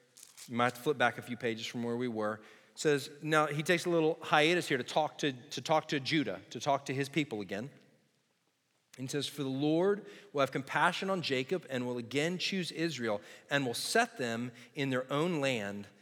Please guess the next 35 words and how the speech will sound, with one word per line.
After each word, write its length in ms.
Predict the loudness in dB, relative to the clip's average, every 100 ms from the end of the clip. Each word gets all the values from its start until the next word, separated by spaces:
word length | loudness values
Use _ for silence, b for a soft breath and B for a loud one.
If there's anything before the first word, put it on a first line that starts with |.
| b b
and 160 | -6 -4
sojourners 680 | 0 2 2 2 -2 -2 -4
will 120 | -8
join 520 | -6 0 4 4 4
them 180 | 0 -6 -12 B B
and 120 | -2
will 80 | 0
attach 460 | 0 2 2 2 -2
themselves 480 | -2 0 0 0 -2
to 80 |
the 80 | -2
house 240 | 0 0 -2
of 100 | -6
Jacob." 380 | -6 -6 -10
So 140 | -4 2
what 140 | 2
he's 140 | 2 -2
just 300 | -4 -2 -2
said 220 | -2 -2
there 280 | -6 -8 -10 B B _
is 240 | -2 2
that, 180 | 2 0 -2
you 60 | -2
know, 100 | 2
one 240 | 4 4
day, 300 | 6 6 4
a 320 | -2 -14 -2
couple 200 | 0 4
hundred 220 | 2 2 2
years 260 | 2 0 0
after 480 | 4 4 4 2 4
Isaiah 420 | 6 6 6 4 4
is 180 | 0
writing, 380 | 4 4 4 0 B B B B _ _ 0
uh, 220 | 2